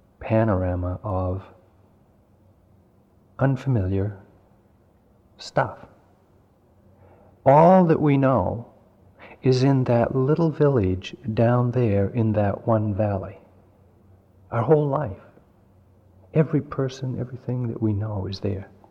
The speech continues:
And yet we see its place in the bigger picture. It's just one of many villages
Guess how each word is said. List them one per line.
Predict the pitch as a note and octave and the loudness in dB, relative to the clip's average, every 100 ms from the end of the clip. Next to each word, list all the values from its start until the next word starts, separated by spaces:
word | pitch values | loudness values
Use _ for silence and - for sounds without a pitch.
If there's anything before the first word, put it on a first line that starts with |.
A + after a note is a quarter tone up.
| _ _ - _ _ _ _ _ _ - | _ _ -20 _ _ _ _ _ _ 2
And | C3+ | 6
yet | C#3+ C3+ | 8 6
we | C#3 | 4
see | C3 - - D#3+ C#3+ - | 2 0 2 4 2 4
its | C3+ - | 2 2
place | - - D3+ C3 G2+ G2+ - - _ - - - | -4 0 4 6 4 0 -4 -10 _ -20 -20 -4
in | B2+ A#2+ A#2 | 2 4 4
the | A2 G#2+ G#2+ G#2 - - - _ _ - | 4 4 6 2 -4 -20 -20 _ _ 2
bigger | B2+ A#2+ G#2 | 4 6 4
picture. | - D#3 D3 - - - - - | 2 -2 -2 -6 -8 -10 -20 -8
It's | - G#2+ | -4 -2
just | - G2 - | 2 2 0
one | G2 G2+ G#2+ G#2 | -2 0 2 2
of | F#2+ F2+ - - _ _ _ _ _ _ _ _ _ - _ _ _ - | 0 -4 -8 -20 _ _ _ _ _ _ _ _ _ -20 _ _ _ -2
many | G#2 G#2 | 0 2
villages | G2+ G#2 G2 F#2+ G2+ F#2+ F#2 - | 0 2 2 2 0 -2 -4 -10